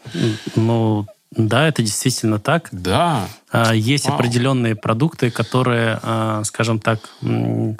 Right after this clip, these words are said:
Speaker 1: вещества в продуктах, которые могут накапливаться в семенной жидкости,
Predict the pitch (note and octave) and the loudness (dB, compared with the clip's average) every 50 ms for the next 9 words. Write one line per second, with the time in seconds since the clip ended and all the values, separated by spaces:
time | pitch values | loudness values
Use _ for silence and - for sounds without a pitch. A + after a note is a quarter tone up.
0 | - - - - - B2+ B2 - - A#2 - - - C#3 C3+ B2 - - B2 A#2+ | -10 -14 -10 -2 0 0 0 0 0 -4 -2 0 2 2 2 2 2 2 2 2
1 | C#3 F3 - - C#3 - - - B2 A#2 A#2 A#2 B2+ C3 A#2 A#2 G#2+ - A#2+ A2+ | 2 0 2 0 -2 -2 0 0 0 2 2 4 2 2 0 0 0 0 0 0
2 | - C3 B2+ A#2+ - A2+ A2+ A2 G#2+ - - - A2 G#2+ G#2+ G#2+ G#2+ - - - | 2 0 0 0 0 -2 0 0 0 -2 -2 -2 -2 0 0 0 -2 -2 -2 -2
3 | A#2+ A#2 A#2 A#2 A#2+ A#2 A2+ A2 B2+ F3 F3 - - B2+ - - - A2+ A2+ | 0 0 2 2 0 0 0 0 0 -2 -2 0 -2 -2 -2 -2 -2 -4 -4